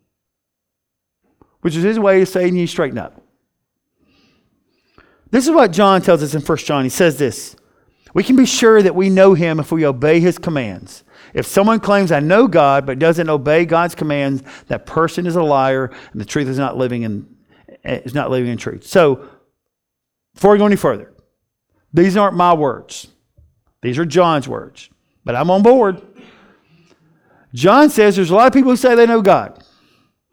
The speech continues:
but they don't do what he says. They don't live like he's real. Person's lying, lying to themselves.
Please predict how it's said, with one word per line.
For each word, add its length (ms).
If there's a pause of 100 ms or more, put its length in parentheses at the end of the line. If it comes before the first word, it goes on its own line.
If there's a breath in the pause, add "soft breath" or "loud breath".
but 80
they 80
don't 180
do 160
what 100
he 60
says. 540 (320 soft breath)
They 80
don't 100
live 160
like 160
he's 160
real. 320 (1120 loud breath)
Person's 260
lying, 360 (260)
lying 300
to 100
themselves. 600